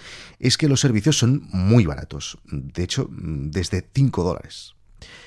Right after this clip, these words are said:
Em, yo he utilizado Fiverr alguna vez, em, sobre todo para textos, y también algún, algún diseño. Bueno, mm, sin ir más lejos, el diseño de la portada de No es asunto vuestro está contratado a una diseñadora argentina a través de Fiverr.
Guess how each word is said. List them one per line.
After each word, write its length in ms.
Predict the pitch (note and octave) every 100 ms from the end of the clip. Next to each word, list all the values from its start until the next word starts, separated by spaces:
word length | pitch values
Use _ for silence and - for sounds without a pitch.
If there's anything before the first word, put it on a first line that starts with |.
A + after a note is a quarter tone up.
| - - _ - - - _
Em, 600 | G#2+ G#2 G#2 G2+ F#2+ F#2+
yo 120 | A#2
he 40 | F3
utilizado 760 | D#3+ B2 A#2+ G#2+ G2+ F#2+ F2+
Fiverr 440 | E2 - G#2 G2+ F#2
alguna 240 | F2 F2
vez, 420 | F2+ C3 C#3 - -
em, 800 | F2+ F2+ F2 E2+ D#2+ D#2 D2+ D2+ C2
sobre 220 | F#2 F#2+
todo 180 | F2 G#2+
para 220 | G#2 F2
textos, 560 | B2 - - G2 - - _ - - - _
y 100 | -
también 260 | C#3+ D3+ E3
algún, 420 | D3+ C3 A#2+ A2 -
algún 220 | G2 A#2
diseño. 320 | G#2+ D#3 E3
Bueno, 240 | G#2+ C#3+ -
mm, 380 | G2 F2 E2+ E2+
sin 180 | G2+
ir 100 | F#2+
más 160 | A2 A#2
lejos, 340 | G#2 - D3 -
el 160 | G2+
diseño 380 | F2 - A2+ B2+
de 80 | A2+
la 100 | G#2+
portada 360 | G#2 G2 G#2+
de 140 | G#2 F#2+
No 160 | F#2
es 100 | G#2
asunto 280 | G2+ G#2+ G2+
vuestro 400 | F#2+ G#2 C#3 -
está 300 | - - B2
contratado 460 | - A#2 F2+ G2 C#3
a 60 | G#2
una 160 | F#2
diseñadora 460 | F#2+ G2 F#2+ F2+ F#2+
argentina 420 | F#2 A2 F#2 B2+
a 40 |
través 240 | - D#2+ D#2+
de 60 |
Fiverr. 320 | A2 D#3+ -